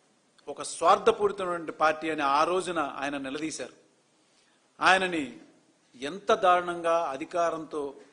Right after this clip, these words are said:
హతమొందించారో మీకు తెలుసు. మరి తర్వాత నాయకులు ఎంతమంది ఈ తెలుగుదేశం పార్టీని నిలదీస్తున్న వాళ్ళల్లో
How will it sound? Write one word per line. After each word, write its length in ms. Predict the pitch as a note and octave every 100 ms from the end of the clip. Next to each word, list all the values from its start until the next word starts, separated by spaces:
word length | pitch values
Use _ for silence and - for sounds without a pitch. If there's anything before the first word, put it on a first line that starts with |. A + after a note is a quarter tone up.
| _ _ C#3
హతమొందించారో 640 | D#3+ D#3+ D3+ D3 D3 C#3+
మీకు 180 | C#3 -
తెలుసు. 320 | D3 C#3 - _ _ _ _ _ _ _ _ _ -
మరి 160 | D#3 D#3+
తర్వాత 500 | - G#3+ C4+ C4 A#3 D#3+ C#3 - - _ -
నాయకులు 520 | C3+ E3 A#3 A#3+ A#3
ఎంతమంది 760 | G3+ G3+ G#3+ G#3+ F#3+ E3+ C3 - -
ఈ 340 | E3 D3+ A#2+ -
తెలుగుదేశం 500 | C#3+ D3 F3+ G3+ G#3
పార్టీని 400 | G3 F3+ F3 E3
నిలదీస్తున్న 580 | D3 D3+ E3 D3 D#3 D3
వాళ్ళల్లో 560 | C#3+ C3+ C3+ C3+ B2+